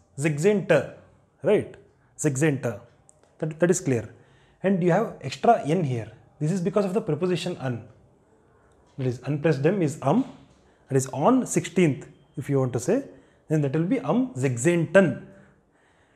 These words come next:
To just say sixteenth is Sechzehnter.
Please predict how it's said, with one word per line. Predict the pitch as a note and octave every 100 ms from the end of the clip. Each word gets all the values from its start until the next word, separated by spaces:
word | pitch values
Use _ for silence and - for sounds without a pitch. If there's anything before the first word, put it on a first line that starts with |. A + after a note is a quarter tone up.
| _ _
To | -
just | E3 G#3+
say | - C4+
sixteenth | A3+ - C4+ D#4+ C#4
is | D4 - -
Sechzehnter. | - A3+ E3+ G#3+ F3 C3 A2+